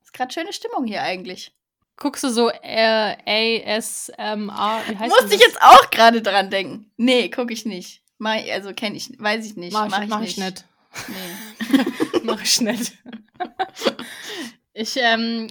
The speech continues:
Speaker 2: glaube, dass das ganz schön ist. Äh, ich bin aber halt sehr geräuschempfindlich. Aber ich glaube, dass das halt geil ist. Also, dass wirklich so ein paar Geräusche, die kennt man ja auch, so, die einfach so ein wohliges Gefühl hinterlassen. Aber ich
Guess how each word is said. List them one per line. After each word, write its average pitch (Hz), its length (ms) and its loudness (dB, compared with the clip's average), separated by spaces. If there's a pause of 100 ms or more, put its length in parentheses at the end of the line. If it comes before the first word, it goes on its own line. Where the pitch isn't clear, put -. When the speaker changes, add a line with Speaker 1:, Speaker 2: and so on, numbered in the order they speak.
Speaker 2:
glaube, 269 320 0
dass 269 180 -2
das 262 140 -10
ganz 226 280 -6
schön 269 260 -6
ist. - 340 -12 (140)
Äh, 208 320 -4
ich - 140 -16
bin 269 120 -6
aber 214 320 -4
halt 202 220 -12
sehr 226 320 -6
geräuschempfindlich. 220 1300 -8 (420)
Aber 226 340 4
ich - 120 -6
glaube, 233 200 2
dass 214 140 -4
das 240 220 -4
halt 226 160 -10
geil 202 280 -2
ist. 180 320 -16
Also, 202 160 -6
dass 208 320 -8
wirklich 240 300 -6
so 233 100 -8
ein 208 140 -10
paar 262 440 -6
Geräusche, 240 680 -6
die 202 140 -12
kennt 269 280 -8
man 196 160 -6
ja 185 220 -8
auch, 196 180 -10
so, 220 160 -12
die 214 140 -10
einfach 208 280 -8
so 226 200 -12
ein 208 260 -8
wohliges 247 480 -6
Gefühl 233 240 -10
hinterlassen. 190 380 -10
Aber 196 140 -10
ich 202 100 -14